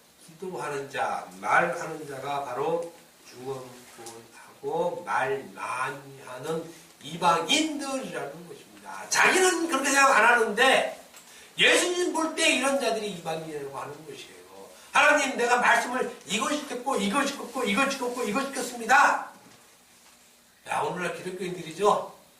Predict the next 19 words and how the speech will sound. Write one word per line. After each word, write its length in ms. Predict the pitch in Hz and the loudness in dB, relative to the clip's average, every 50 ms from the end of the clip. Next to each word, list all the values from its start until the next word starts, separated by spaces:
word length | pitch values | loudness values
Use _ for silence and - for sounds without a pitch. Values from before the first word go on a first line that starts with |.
| _ _ - _ _ - _ _ - | _ _ -20 _ _ -20 _ _ 0
반대로, 600 | - - 240 247 247 226 208 185 - - - - | 2 4 4 4 4 4 4 4 2 0 -4 2
"하나님, 320 | - 269 294 294 294 277 262 | 4 6 6 6 6 6 6
나는 260 | 254 262 254 226 196 | 6 6 6 6 0
이거 220 | 202 - 262 262 | 0 2 2 2
겪고, 240 | 247 254 247 262 262 | 4 2 0 -2 -2
이거 200 | 233 208 - 254 240 | -4 -2 -2 0 0
겪고, 260 | 247 247 247 262 - | 0 0 0 -2 -4
이거 340 | 208 220 247 226 220 214 - | -2 0 6 6 6 6 6
겪고, 260 | 240 - - 247 226 | 4 0 0 -2 -4
이거 240 | 202 196 240 285 - | -4 2 4 4 4
겪습니다." 640 | - 220 - - 226 220 226 254 - 175 - - 165 | 4 2 -4 -4 -4 0 4 6 6 6 6 2 0
이렇게 220 | 175 - 180 180 156 | -4 -8 -10 -10 -10
얘기하는 300 | 160 165 151 143 139 - | -8 -6 -6 -6 -6 -8
자들, 560 | - - - 190 202 180 - - - - - - - - - | -10 -4 2 4 4 4 4 0 -4 -10 -16 -20 -20 -18 -16
이 140 | 139 - - | -16 -12 -12
중언부언하는 1000 | - - 180 233 262 285 311 320 302 285 277 269 277 269 254 226 208 214 214 208 | -10 -8 -6 -6 -2 2 2 2 2 0 -2 -4 -2 -2 0 2 2 2 2 0
자들이에요. 400 | 196 - - 165 160 156 143 135 | -2 -4 -4 -4 -6 -8 -10 -8
이게 380 | 156 196 202 302 330 330 330 320 | -6 -4 -2 0 0 0 0 -2
중언부언이에요. 1300 | - 196 208 240 262 262 254 226 175 160 170 214 269 277 226 202 196 185 180 185 175 156 - - - | -4 -6 -6 -2 0 0 -2 -2 -4 -6 -4 0 0 2 2 2 2 2 2 2 2 2 0 -2 -8